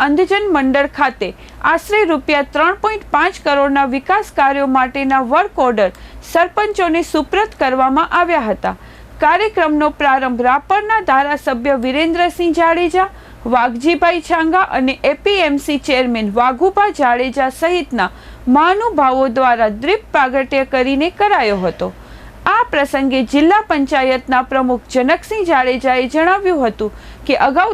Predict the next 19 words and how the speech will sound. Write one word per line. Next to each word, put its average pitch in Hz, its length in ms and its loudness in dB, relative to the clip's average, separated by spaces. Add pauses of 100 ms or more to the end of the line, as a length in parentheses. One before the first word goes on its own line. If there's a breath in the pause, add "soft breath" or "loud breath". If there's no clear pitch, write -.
તાલુકાને 302 640 0
માત્ર 262 400 0
રૂપિયા 285 480 -2
પચાસ 349 420 -2
લાખની 262 400 -2 (140)
એટીવીટી 294 580 0
ગ્રાન્ટ 247 360 0
મળતી 339 400 0
હતી, 190 280 -2 (540 loud breath)
જે 311 100 4 (140)
હવે 302 240 2
વધીને 269 460 2
કરોડો 349 460 0
રૂપિયા 269 460 -2
થઈ 269 200 0
છે. 185 200 -6 (440 loud breath)
તેમણે 294 300 2 (100)
ઉમેર્યું 370 380 2
કે 381 140 0